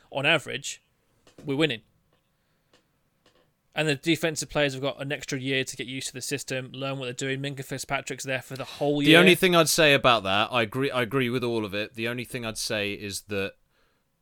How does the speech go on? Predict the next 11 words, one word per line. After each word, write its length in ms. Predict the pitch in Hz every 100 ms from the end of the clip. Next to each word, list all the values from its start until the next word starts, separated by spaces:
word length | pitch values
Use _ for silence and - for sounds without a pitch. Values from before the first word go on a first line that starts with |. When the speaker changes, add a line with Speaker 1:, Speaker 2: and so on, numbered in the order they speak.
| _
Speaker 2:
his-, 520 | _ - 135 - - - _ _
history-wise, 840 | - 143 143 - 139 117 107 107 101
it's 180 | 123 113
very 460 | 95 101 120 117 110
hard 420 | 107 110 101 95
for 300 | - 107 95
defenses 720 | 110 104 - 98 92 98 -
to 120 | -
repeat 500 | 90 90 - 98 92 _ _ _ _ - -
Speaker 1:
Oh, 80 | 202
yeah. 240 | 196 180